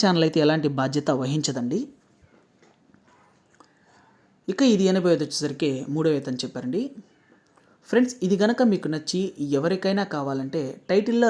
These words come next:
రవి గారి నెంబర్ ఉందండి, కాల్ చేసి ఫుల్ డీటెయిల్స్ తెలుసుకొని కొనుక్కునే ప్రయత్నం చేయండి. ఒకవేళ టైటిల్లో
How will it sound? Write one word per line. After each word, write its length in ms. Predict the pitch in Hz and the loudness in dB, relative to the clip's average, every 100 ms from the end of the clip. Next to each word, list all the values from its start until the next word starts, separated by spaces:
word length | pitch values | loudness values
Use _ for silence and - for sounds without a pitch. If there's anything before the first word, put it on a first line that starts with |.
| 165 | 2
రవి 180 | 160 190 | 2 2
గారి 140 | 180 151 | 0 -2
నెంబర్ 180 | 143 139 | -4 -4
ఉందండి, 260 | 143 202 294 - | -2 -4 -4 -4
కాల్ 200 | 160 151 151 | -2 -2 -2
చేసి 220 | 165 - 508 - - | -4 -4 -6 -10 -2
ఫుల్ 240 | 247 254 | 2 4
డీటెయిల్స్ 300 | 190 175 170 - | 4 2 -2 -4
తెలుసుకొని 300 | 151 - 202 202 | -4 -4 -4 -4
కొనుక్కునే 340 | 151 147 151 139 | -6 -6 -8 -6
ప్రయత్నం 280 | 135 135 127 | -8 -8 -8
చేయండి. 240 | 131 151 254 - - - - 147 | -6 -4 -4 -6 -20 -20 -8 -4
ఒకవేళ 320 | 160 214 233 262 220 | 2 4 4 2 2
టైటిల్లో 280 | 202 214 | 2 4